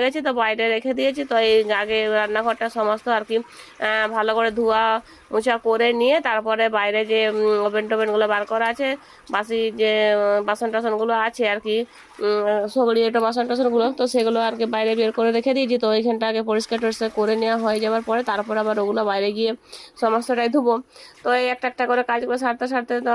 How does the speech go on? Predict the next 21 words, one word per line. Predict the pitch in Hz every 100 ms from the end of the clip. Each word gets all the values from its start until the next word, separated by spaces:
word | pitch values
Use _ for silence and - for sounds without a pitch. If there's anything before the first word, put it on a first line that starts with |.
| 233
একটা | - 233
দেরি | 247 240 269
হয়ে | 262 240
যাবে, | 226 233 240
তো | 226
সেই | 226 226
জন্য | 220 220
আর | 220
কি, | 220 220 226 214
উম, | 226 214 208 208 208 208
একটা | 220 208
একটা | 214 214
করে | 220 208
আর | 214
কি, | 214
আহ, | - - 330 - 208 208 214
করতে, | 214 214 220 208
আহ, | 220 - - 220 220 254
শুরু | 247 262
করে | 262 254
দিয়েছি। | 247 226 233